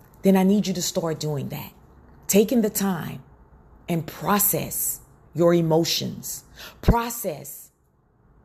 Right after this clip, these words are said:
the situations, which I like to call opportunities,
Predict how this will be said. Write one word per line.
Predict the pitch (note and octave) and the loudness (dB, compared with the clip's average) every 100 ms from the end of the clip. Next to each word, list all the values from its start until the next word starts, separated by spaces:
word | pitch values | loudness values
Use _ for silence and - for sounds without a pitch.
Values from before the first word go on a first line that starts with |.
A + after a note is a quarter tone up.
| _ | _
the | F#3 | -2
situations, | - G#3 - F#3 F#3 F#3+ - C#3+ B2+ C#3 | 2 2 4 4 4 2 0 -4 -6 -6
which | C#3 | -2
I | D3 | 0
like | D#3 E3 | 0 -2
to | - | 0
call | G3 F#3 | 2 2
opportunities, | F3+ G3+ A#3 C#4+ C#4+ - C#3 C#3+ D#3 - | 2 0 0 0 0 -2 -4 -8 -10 -14